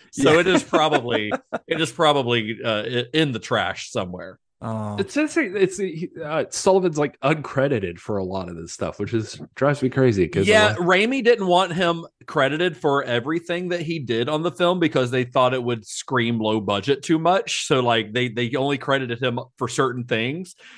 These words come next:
Speaker 1: They didn't want to credit him for every single job he did on the film 'cause they're like, "That makes it look like, you know, this is just, like, a super low budget amateur thing." When, and I'm thinking, well, I mean, it is. That is
Speaker 3: Yeah.
Speaker 1: what it, <laughs>
Speaker 2: Yeah.
Speaker 1: that's what, that's what, that's what you're making. But I think, I guess they thought that, like, seeing the same name over and over and over would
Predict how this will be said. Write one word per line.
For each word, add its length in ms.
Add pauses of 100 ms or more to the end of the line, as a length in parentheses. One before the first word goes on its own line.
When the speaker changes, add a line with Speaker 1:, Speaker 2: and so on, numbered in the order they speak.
(100)
Speaker 1:
They 80
didn't 160
want 100
to 80
credit 240
him 160
for 160
every 300
single 260
job 300
he 80
did 180
on 80
the 160
film 280
'cause 140
they're 140
like, 140
"That 140
makes 180
it 60
look 180
like, 240 (260)
you 140
know, 240 (160)
this 280
is 120
just, 180
like, 140
a 60
super 360
low 160
budget 300
amateur 400
thing." 260
When, 140 (160)
and 120
I'm 120
thinking, 540 (520)
well, 120
I 40
mean, 140
it 80
is. 400 (240)
That 120
is 20
Speaker 3:
Yeah. 160
Speaker 1:
what 140
it, 160
<laughs> 80
Speaker 2:
Yeah. 160
Speaker 1:
that's 200
what, 360
that's 240
what, 120 (200)
that's 120
what 120
you're 100
making. 480
But 160
I 80
think, 240
I 80
guess 220
they 100
thought 280
that, 100
like, 180
seeing 300
the 80
same 260
name 320
over 320
and 80
over 240
and 80
over 320
would 220